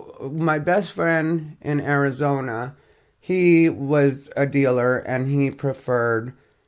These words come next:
snorting it. And then my best friend in Las Vegas, which is where I moved immediately after that. This was years ago, by the way. I, I just moved from Las Vegas, but,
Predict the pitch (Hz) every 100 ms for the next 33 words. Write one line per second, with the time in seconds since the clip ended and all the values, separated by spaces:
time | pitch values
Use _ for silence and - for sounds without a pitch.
0 | _ - - 143 139 123 110 92 - -
1 | - _ _ _ _ _ 139 135 135 127
2 | 123 127 131 - - 135 123 131 131 -
3 | 120 120 117 113 110 123 143 156 147 127
4 | 117 127 - - _ _ _ _ _ 131
5 | 127 135 120 131 123 120 120 123 120 107
6 | - 120 127 127 120 101 117 120 131 120
7 | 107 107 160 156 131 117 120 113 110 107
8 | 101 104 101 98 104 110 117 - 127 139
9 | 120 113 117 113 127 120 117 123 123 117
10 | 117 120 - 113 98